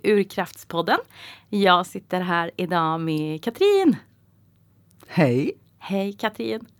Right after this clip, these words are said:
Speaker 1: Det är så roligt att jag ska få podda med dig igen.
Speaker 2: Ja, och lite spännande.
Speaker 1: Och lite spännande.
Speaker 2: <laughs> Ja.
Speaker 1: Det är det alltid.
Speaker 2: Ja.
Speaker 1: Och, och idag så ska vi prata om något som, som vi har, eh,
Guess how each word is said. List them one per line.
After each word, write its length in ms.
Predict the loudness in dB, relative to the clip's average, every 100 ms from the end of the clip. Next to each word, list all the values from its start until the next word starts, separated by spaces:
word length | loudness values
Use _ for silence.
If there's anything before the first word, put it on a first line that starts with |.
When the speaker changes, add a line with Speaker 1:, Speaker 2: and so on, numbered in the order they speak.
| _ -20 -8
Speaker 1:
Det 60 | -2
är 120 | 2
så 120 | 4
roligt 220 | 4 2
att 100 | 0
jag 100 | 0
ska 120 | -2
få 100 | -8
podda 280 | 0 0 2
med 120 | -2
dig 120 | -2 -2
igen. 300 | -2 -4 -10 _ _ _ _ _ _ _ _ _ _ _
Speaker 2:
Ja, 300 | -8 -6 -6 -8 _ -20 2
och 100 | 6
lite 260 | 6 4 -2
spännande. 600 | 4 6 8 8 4 2 -8 0
Speaker 1:
Och 80 | 4 6
lite 240 | 8 8 6
spännande. 520 | 6 4 4 2 2
Speaker 2:
<laughs> 40 |
Ja. 80 | 4
Speaker 1:
Det 80 | 6
är 60 |
det 80 | 6
alltid. 420 | 6 4 0 -6 2
Speaker 2:
Ja. 320 | 6 6 4 0
Speaker 1:
Och, 120 | 0 2
och 120 | 2
idag 400 | 2 6 6 6
så 140 | 0 -10
ska 180 | -6
vi 200 | -2 0
prata 320 | 0 0 -2 -2
om 140 | 0
något 200 | -2 -2
som, 320 | -2 0 -2 -4
som 260 | -2 0
vi 140 | 0 -2
har, 340 | 0 0 -2 -8 -18 -20 -14
eh, 440 | -10 -8 -8 -10